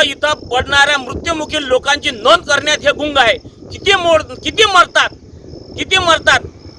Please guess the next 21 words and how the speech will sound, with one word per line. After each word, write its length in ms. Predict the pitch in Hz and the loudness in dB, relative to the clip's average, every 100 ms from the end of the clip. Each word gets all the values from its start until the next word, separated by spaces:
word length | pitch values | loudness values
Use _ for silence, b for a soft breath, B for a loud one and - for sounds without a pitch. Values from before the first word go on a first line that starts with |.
| - | 0
यांचं 320 | 233 - 330 | 0 2 0
कोणताच 440 | - 294 311 370 | 2 0 2 2
दबाव 300 | - 320 330 | 2 2 2
पीडब्ल्यूडीवर 600 | 320 311 294 - 302 302 285 | 0 0 -2 -2 -2 2 2
आहे 200 | 254 277 | 2 2
नाही. 200 | 311 427 - - - - - - | 0 -2 -8 -16 -18 -18 -18 -4
जेव्हा 260 | 214 247 320 | 0 2 2
पाहिलं 260 | 311 302 311 | 4 4 4
ते 80 | |
आपल्या 240 | 285 294 311 | 4 2 0
मन, 180 | 311 302 - - - | -2 -4 -12 -8 -2
आणि 200 | 311 330 | 0 2
यांचं 300 | 294 311 359 | 2 2 0
काम 280 | - 359 | 4 2
करण्याची 380 | 370 349 370 370 | 2 0 0 -2
पद्धत 420 | 359 320 330 349 | -2 -2 0 2
बघा, 260 | 349 320 320 - - - - - - - | 2 2 2 -2 -14 -14 -14 -14 -6 2
ऐन 160 | 427 | 2
पावसाळ्यात 460 | 427 339 339 349 370 | 2 0 2 2 2
काम 240 | 349 339 | 2 0
करतात. 360 | 339 302 254 | 0 -4 -2